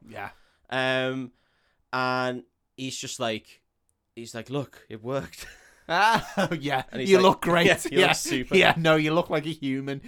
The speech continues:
Speaker 2: <laughs>
Speaker 1: You fucking freak.
Speaker 2: You look
Speaker 1: Yeah.
Speaker 2: like fucking, mm, I don't know, two minutes into Rock D J.
Speaker 1: <laughs>
Speaker 2: We need to rewind the clock.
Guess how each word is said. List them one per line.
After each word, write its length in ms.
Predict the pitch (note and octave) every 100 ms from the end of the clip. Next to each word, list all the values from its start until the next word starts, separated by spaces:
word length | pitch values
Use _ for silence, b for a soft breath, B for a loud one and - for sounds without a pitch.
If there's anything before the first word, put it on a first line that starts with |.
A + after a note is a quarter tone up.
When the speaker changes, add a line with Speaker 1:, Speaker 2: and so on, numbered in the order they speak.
| C3+
Speaker 2:
<laughs> 140 | -
Speaker 1:
You 60 | A3+
fucking 500 | - A#3 - A#3 - G#3+ F3+
freak. 300 | C#3 D#3 D#3
Speaker 2:
You 60 |
look 80 | F3
Speaker 1:
Yeah. 40 | C#3+
Speaker 2:
like 100 | -
fucking, 320 | D3 D3 C3 - b b -
mm, 200 | C#3 C#3+ C#3+
I 60 |
don't 80 | C#3+
know, 220 | B2+ C3+ _ _
two 280 | - F3 D#3+
minutes 320 | D3+ D3 -
into 240 | D3 C#3 C3
Rock 240 | B2+ -
D 180 | C3+ C3
J. 240 | F#3 B2+ - -
Speaker 1:
<laughs> 560 | G3+ - F#3 G#3 B3 D3+
Speaker 2:
We 140 | C#3+
need 180 | D3+ F3
to 140 | F3+
rewind 580 | D3 D#3+ D3+ C#3+ C#3 C#3
the 60 | C#3
clock. 320 | C#3 B2+